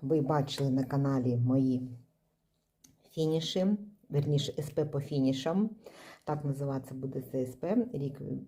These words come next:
рік фінішів, без стартів, без, е, розпочатих робіт.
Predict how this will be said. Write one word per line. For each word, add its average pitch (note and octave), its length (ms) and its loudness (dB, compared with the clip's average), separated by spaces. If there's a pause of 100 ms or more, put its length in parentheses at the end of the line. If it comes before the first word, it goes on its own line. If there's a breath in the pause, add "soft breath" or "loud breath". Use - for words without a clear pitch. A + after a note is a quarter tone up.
рік C#3 240 -4
фінішів, F#3 640 0
без B2 320 -2
стартів, F#3 640 -2
без, B2 480 -2
е, B2 320 2
розпочатих A#2+ 580 -4
робіт. D#3 400 0